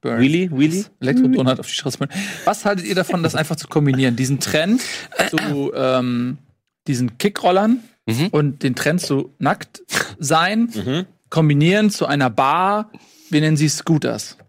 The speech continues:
Speaker 1: Und da sind halbnackte Bedienungen auf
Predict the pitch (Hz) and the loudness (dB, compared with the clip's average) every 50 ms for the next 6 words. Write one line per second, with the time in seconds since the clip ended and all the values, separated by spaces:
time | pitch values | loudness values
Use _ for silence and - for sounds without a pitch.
0 | _ _ _ _ _ - 135 131 120 160 156 165 180 156 170 180 175 180 170 - | _ _ _ _ _ -4 -2 0 2 2 2 2 2 2 2 2 2 2 0 -2
1 | - 311 330 - _ _ _ - 143 160 180 - 185 170 175 175 - - 170 165 | -6 -12 -14 -16 _ _ _ -4 -2 -2 -2 -2 -2 -2 -2 -2 -2 -2 0 2
2 | 160 151 143 139 139 - _ - - 147 139 117 147 156 170 175 180 180 170 156 | 2 2 2 0 -2 -6 _ -12 -8 -6 -4 -2 0 2 2 4 4 2 2 2
3 | - 143 139 - - - | 2 0 0 -2 -6 -18